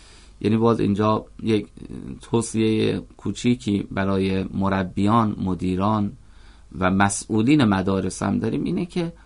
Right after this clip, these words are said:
خب تو مدارس هم به این آموزهٔ دینی عمل بشه. یعنی لزوماً این نباشه که ما تو مدارس وقتی بچه‌ها به سن تکلیف رسیدن همون موقع بگیم نمازم برپا بشه،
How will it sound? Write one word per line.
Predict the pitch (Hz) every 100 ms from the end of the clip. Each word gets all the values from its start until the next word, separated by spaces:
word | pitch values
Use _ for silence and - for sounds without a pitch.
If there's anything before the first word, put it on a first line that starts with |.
| -
خب | - 107
تو | - 117
مدارس | 113 117 117 127 180
هم | 180
به | 131
این | 123
آموزهٔ | 110 104 101 101 98
دینی | 98 101 123
عمل | - 101 110 90
بشه. | 90 - 62 - - - - - - -
یعنی | 104 131
لزوماً | 156 117 110 110 127
این | 180 214
نباشه | 294 269 -
که | 156 143
ما | 131
تو | 127 -
مدارس | 117 113 113 113 110 107
وقتی | 107 - 107
بچه‌ها | 104 104 104
به | 104
سن | 101 101 101
تکلیف | 98 - 98 - 123 135 113
رسیدن | 98 110 117
همون | 117 135 120
موقع | 107 113
بگیم | 110 110 101
نمازم | 95 98 98 98 92
برپا | 92 92 - 82
بشه، | 87 - -